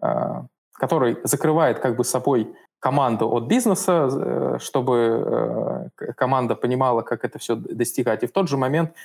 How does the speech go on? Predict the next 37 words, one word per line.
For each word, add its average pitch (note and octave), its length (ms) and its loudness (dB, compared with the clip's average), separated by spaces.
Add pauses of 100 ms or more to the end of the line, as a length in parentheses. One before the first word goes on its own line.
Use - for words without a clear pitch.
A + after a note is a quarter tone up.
представляет C3+ 560 2
интересы C3 420 0
команды A2 380 0
перед A#2 220 -2
бизнесом, C3 440 -2
чтобы, A2+ 380 -2 (360)
э, G#2+ 260 -2
сказать, A#2+ 520 -2
какие A#2+ 340 0
есть A#2+ 120 0
сложности, D3 440 0
когда A#2 360 2
лучше, A2+ 460 0 (100)
э, - 560 -6
взять A#2 320 -2
техдолг, F#3+ 520 0 (180)
но C3+ 100 -2
в B2 80 -8
тот C#3+ 160 0
же C3 60 0
момент, D#3+ 340 2 (160)
э, - 480 -2 (320)
предсказуемо C3+ 560 2
сказать, C3 380 0
когда B2+ 240 0
вы A#2+ 160 4
отдадите A2+ 800 0 (280)
то A#2 120 2
value, B2+ 460 2 (280)
которое A#2+ 460 2
от G2+ 120 -2
вас A#2 180 -2
требует A2 400 0
бизнес. - 320 -6
Как-то - 500 -8 (160)
так, - 240 -4
наверное. - 460 -8